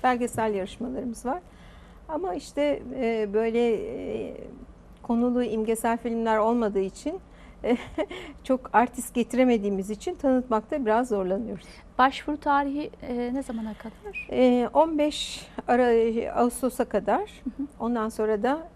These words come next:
Speaker 1: ön elemelerinden sonra Eylül'ün on dokuz yirmi bir arası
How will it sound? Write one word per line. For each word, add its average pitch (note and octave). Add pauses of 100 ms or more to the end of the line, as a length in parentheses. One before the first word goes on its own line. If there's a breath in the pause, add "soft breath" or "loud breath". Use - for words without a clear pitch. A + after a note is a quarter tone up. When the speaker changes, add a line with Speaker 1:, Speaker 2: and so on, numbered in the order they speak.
(220)
Speaker 1:
ön A#3+
elemelerinden G#3
sonra G#3 (460 loud breath)
Eylül'ün A#3+ (320 loud breath)
on B3+
dokuz A#3
yirmi A#3
bir A#3
arası G#3